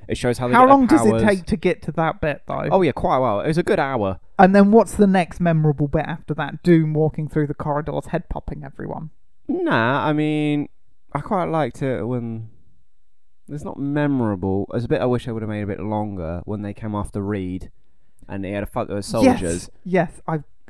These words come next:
Speaker 2: I've got that here.
Speaker 1: And here's the thing as well. If he can stretch his body, surely that when he gets punched, 'cause I think they do that in the first two, f-, the other two films.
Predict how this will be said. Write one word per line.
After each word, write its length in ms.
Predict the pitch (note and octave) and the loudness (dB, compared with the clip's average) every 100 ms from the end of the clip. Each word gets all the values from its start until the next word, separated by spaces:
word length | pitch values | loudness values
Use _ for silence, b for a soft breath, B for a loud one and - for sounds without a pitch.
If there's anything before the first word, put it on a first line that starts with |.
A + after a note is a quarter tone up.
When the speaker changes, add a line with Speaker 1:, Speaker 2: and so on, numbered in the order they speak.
| - | -4
Speaker 2:
I've 180 | E3 - | -4 2
got 180 | F#3+ D#3 | 2 2
that 180 | E3 D3+ | -4 -4
here. 220 | D3+ C3+ | -4 -2
Speaker 1:
And 180 | E3 D3 | -2 -2
here's 160 | F3+ F#3 | -4 -4
the 60 | |
thing 220 | - F3 | -6 -6
as 100 | D3+ | -6
well. 180 | D3+ C3 | -2 -2
If 100 | G#2 | -4
he 100 | - | -8
can 140 | D4+ E4 | -6 -6
stretch 300 | - E3+ - | -4 -8 -4
his 140 | D3+ | -6
body, 440 | - D#3 G#2+ F2+ F#2+ - - | -2 0 0 -2 -8 -16 -16
surely 340 | - F3 F#3 D#3+ | -10 -6 -4 -4
that 160 | D#3 | -4
when 200 | C#3+ D3 | -4 -4
he 60 | C#3 | -4
gets 140 | B2 - | -6 -8
punched, 420 | - A#2 F#2 - - | -6 -6 -6 -12 -12
'cause 100 | A#2 | -8
I 40 | |
think 120 | C#3+ C3+ | -4 -2
they 100 | B2 | -2
do 160 | C3+ | -2
that 180 | A#2+ G#2+ | -2 -4
in 160 | A2+ A2 | -6 -6
the 320 | G#2+ G#2 F#2 - - - - | -4 -6 -8 -14 -20 -20 -16
first 280 | - B2+ - | -4 -4 -4
two, 80 | G2 | -10
f-, 180 | F2+ - - | -12 -16 -8
the 100 | A2+ | -6
other 100 | F#2 | -6
two 180 | - D#2+ | -12 -14
films. 420 | E2+ E2+ F2+ | -12 -10 -12